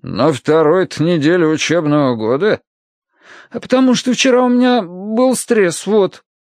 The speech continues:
"Лодырь", печально подвел итог дед. "Шут с тобой. Но тогда сиди дома, на улицу не суйся". Кинтель улегся с книжкой на постель. Открыл устав в самом начале.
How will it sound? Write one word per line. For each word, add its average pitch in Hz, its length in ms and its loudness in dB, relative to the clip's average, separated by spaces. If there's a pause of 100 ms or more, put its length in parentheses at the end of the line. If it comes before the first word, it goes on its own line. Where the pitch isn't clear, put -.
(640)
"Лодырь", 104 720 -2 (400)
печально 120 460 -2
подвел 104 440 -2
итог 95 300 -12
дед. 73 260 -14 (400)
"Шут 160 360 -2
с - 100 -12
тобой. 78 420 -8 (520)
Но 127 160 0
тогда 165 380 0
сиди 185 340 -2
дома, 151 440 0 (160)
на 107 200 -4
улицу 131 360 -2
не 165 120 0
суйся". 117 560 -6 (1200)
Кинтель 190 580 0
улегся 156 520 -2
с - 80 -6
книжкой 117 420 -4
на 107 160 -2
постель. - 560 -8 (540)
Открыл 139 400 -2
устав 131 380 -4
в - 60 -12
самом 123 360 -2
начале. 110 480 -4